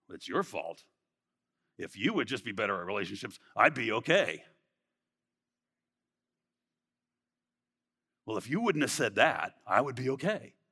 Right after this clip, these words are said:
Well, if you would have done it this way, I'd be okay." Well, if you don't recognize, like, what I'm saying as being a problem, I'm talking to you, <laughs> right?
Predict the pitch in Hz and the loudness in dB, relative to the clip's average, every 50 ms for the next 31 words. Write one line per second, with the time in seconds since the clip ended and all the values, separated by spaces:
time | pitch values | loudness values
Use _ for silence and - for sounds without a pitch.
0 | _ _ - - 131 131 180 - 165 220 233 196 139 - 156 131 110 98 208 226 | _ _ -4 0 0 0 2 0 -2 0 2 2 2 4 2 2 4 4 2 0
1 | 185 - 117 98 95 - - - - 147 175 - 139 135 135 127 131 185 214 220 | 2 0 -2 -2 -2 -4 -6 -2 0 0 0 0 -2 -2 -2 -2 -2 -2 -4 -4
2 | 180 - - _ _ _ _ _ _ _ _ _ _ _ _ _ _ _ _ _ | -6 -8 -14 _ _ _ _ _ _ _ _ _ _ _ _ _ _ _ _ _
3 | _ _ _ _ _ _ _ _ _ 135 151 - _ _ _ _ _ _ _ _ | _ _ _ _ _ _ _ _ _ -4 -4 -4 _ _ _ _ _ _ _ _
4 | _ - - - - 165 180 185 190 208 220 220 208 202 214 226 - 202 160 147 | _ 2 2 2 2 -2 -6 0 0 0 0 0 2 2 2 2 2 2 4 4
5 | 139 139 113 123 113 107 120 123 127 123 113 113 - - 208 254 120 95 85 80 | 4 4 2 0 -2 0 0 -2 -2 -2 -2 -2 -2 -2 -2 0 -2 -2 -4 -6
6 | 85 104 127 - _ _ _ _ _ _ _ - 113 113 107 131 131 120 107 92 | -8 -10 -12 -16 _ _ _ _ _ _ _ -2 -2 0 0 0 0 0 -2 0
7 | - 214 285 339 302 - 180 78 87 117 151 147 - _ _ _ _ _ _ _ | 2 2 2 4 2 0 -4 -4 -4 -6 -8 -8 -12 _ _ _ _ _ _ _
8 | _ _ _ _ _ _ _ _ _ _ _ _ _ _ _ _ _ _ _ _ | _ _ _ _ _ _ _ _ _ _ _ _ _ _ _ _ _ _ _ _
9 | _ _ _ _ _ _ _ _ _ _ _ _ _ _ _ _ _ _ _ _ | _ _ _ _ _ _ _ _ _ _ _ _ _ _ _ _ _ _ _ _
10 | _ _ _ - - - - 117 117 160 151 170 - 208 226 208 151 135 175 269 | _ _ _ -20 -20 -6 -4 -2 2 6 6 6 6 6 4 4 6 4 4 2
11 | - 294 - - - - - _ _ _ - - - - - - - - - - | -2 -6 -8 -10 -14 -20 -20 _ _ _ -10 -8 -8 -8 -8 -10 -12 -14 -14 -14
12 | - - _ _ _ - - - - - - - _ _ _ - 147 170 | -18 -20 _ _ _ -20 -20 -20 -20 -20 -20 -20 _ _ _ 0 2 2